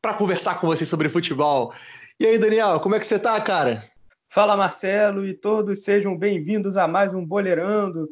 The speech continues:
Speaker 2: Tudo certo aqui, né, Marcelo? Na medida do possível. E já vou começar introduzindo o nosso tema de hoje.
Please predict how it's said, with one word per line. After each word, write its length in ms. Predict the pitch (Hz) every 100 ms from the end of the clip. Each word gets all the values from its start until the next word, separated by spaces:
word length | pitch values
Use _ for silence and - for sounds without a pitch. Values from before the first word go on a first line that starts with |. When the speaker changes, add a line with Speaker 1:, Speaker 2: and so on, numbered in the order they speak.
| - _
Speaker 2:
Tudo 220 | 320 320
certo 360 | - 240 226 190
aqui, 300 | - 233 214
né, 140 | 196
Marcelo? 400 | 190 170 170 170
Na 100 | 170
medida 320 | 180 170 196 185
do 80 |
possível. 760 | 175 160 151 190 202 190 190 185 - _ -
E 360 | 180 190 185 185
já 120 | 170
vou 220 | 190 202 214
começar 400 | 208 185 220 208
introduzindo 540 | 202 196 170 160 190
o 20 |
nosso 240 | 190 190 -
tema 240 | 190 190
de 100 | 151
hoje. 600 | 156 208 208 180 202